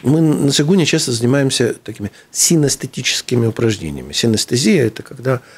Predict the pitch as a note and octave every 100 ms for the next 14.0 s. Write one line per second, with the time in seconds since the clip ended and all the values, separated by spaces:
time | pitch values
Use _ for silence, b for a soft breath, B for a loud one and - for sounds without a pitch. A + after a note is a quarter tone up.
0 | b - C#3+ D#3+ C3+ - B2 A#2+ G#2 G#2+
1 | G#2 G2 G#2 G2+ F#2 F2 E2 - - -
2 | - G2 - B2+ D2+ - - _ _ B
3 | B B - D3+ D#3 D#3+ D#3 G#3 F#3+ A#2+
4 | B2+ B2+ E3 C#3+ A#2 A2+ - C3+ B2+ G#2
5 | F#2+ - B1+ B1+ A#1+ G1+ A1+ G#1 G1+ G2
6 | G#2 G#2 A2 F#2+ - F#2+ D#2 - B B
7 | B - C3 C3+ - D#3 - C#3+ G3 C4
8 | F#3 D#3+ - - - C#3 E3+ E3 A#2+ A2+
9 | A2 A2 A2 B2 B2 G#3 A3 - b b
10 | b b b - D3 C3+ A#2+ A2 - -
11 | D3 - - - C2+ C2+ C#3 C3+ A#2+ D3+
12 | C3 - G#2 G2+ A2+ A#2 - F#2+ G2+ F#2
13 | F2+ - - G2 G2 - - A#2 G2